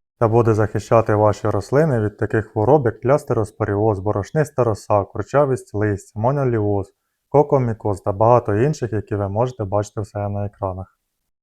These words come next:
Кому сподобалось відео, ставте свої вподобайки, пишіть коментарі, поширюйте відео друзям. Нехай і їхні рослини будуть здоровими. Допомагайте Збройним силам України, хто чим може.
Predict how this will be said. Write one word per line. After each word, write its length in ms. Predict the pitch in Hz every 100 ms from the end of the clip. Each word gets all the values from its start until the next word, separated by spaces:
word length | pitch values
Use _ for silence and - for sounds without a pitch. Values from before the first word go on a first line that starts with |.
| _
Кому 260 | 123 131
сподобалось 680 | - 123 107 113 104 104 - 131
відео, 280 | 143 127
ставте 380 | 113 - 127 -
свої 300 | 104 107 101
вподобайки, 680 | 98 110 107 123 156 151 117
пишіть 420 | - 110 120 -
коментарі, 680 | - 104 101 98 127 151 151 _ _ -
поширюйте 540 | 107 143 143 120 110
відео 360 | 104 110 110 101
друзям. 400 | 98 95 90 101
Нехай 380 | 101 113 104 104
і 100 | 139
їхні 220 | 147 135
рослини 400 | 131 - 123 117 98
будуть 240 | 110 107
здоровими. 520 | 98 104 98 95 92 92 _ _ _
Допомагайте 680 | 120 113 120 117 120 110 107
Збройним 400 | 101 107 104 101
силам 360 | - 110 101 98
України, 460 | 104 104 107 101
хто 160 | - 104
чим 200 | - 95
може. 360 | 104 143 135